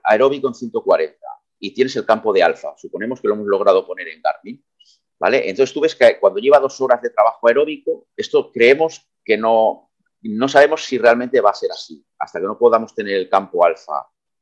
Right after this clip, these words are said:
en un campo de datos de Garmin, no lo sabemos. Imagínate, llevas dos horas Y esos ciento cuarenta de pulso te hacen bajar del alfa por debajo de cero setenta y cinco. Mm, puede haber un desacople, puede haber, no sé, mil cosas. No sabemos si realmente va a pasar hasta que no lo tengamos visto.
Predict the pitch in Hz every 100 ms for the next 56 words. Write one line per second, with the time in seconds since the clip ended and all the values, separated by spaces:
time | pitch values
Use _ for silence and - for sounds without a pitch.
0 | - 90 90 98 92 87 82 90 87 90
1 | 87 80 80 98 123 139 98 92 - 78
2 | - - - - 151 156 139 107 - 135
3 | 170 196 _ _ _ _ _ _ _ -
4 | 117 - 110 - - 147 147 156 - 135
5 | 123 - 240 294 311 - 170 113 120 127
6 | 117 107 - 135 160 - _ 101 95 92
7 | 90 113 - 127 123 117 113 - - -
8 | _ _ - - 92 98 - 98 90 85
9 | 71 76 80 - 71 - - _ _ _
10 | _ _ _ _ _ _ _ _ _ _
11 | _ _ _ 98 92 90 85 87 87 90
12 | 85 85 82 80 - - 131 139 131 131
13 | 135 95 76 82 80 92 98 90 82 107
14 | - 82 71 95 120 131 139 139 120 104
15 | 110 113 117 101 82 - 101 87 85 90
16 | 80 78 80 78 - - - 69